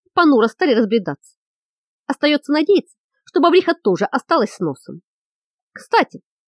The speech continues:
почему её здесь нет? Неужели у дома Франчески поджидает?" Заволновалась Дана, и коротко стриженные волосы на её голове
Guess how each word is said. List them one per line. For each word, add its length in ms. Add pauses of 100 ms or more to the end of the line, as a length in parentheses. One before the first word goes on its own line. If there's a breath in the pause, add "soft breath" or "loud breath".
(240)
почему 320
её 180
здесь 240
нет? 180 (640)
Неужели 460
у 80
дома 220
Франчески 460
поджидает?" 500 (460)
Заволновалась 600
Дана, 300 (380)
и 80
коротко 340
стриженные 420
волосы 340
на 80
её 160
голове 320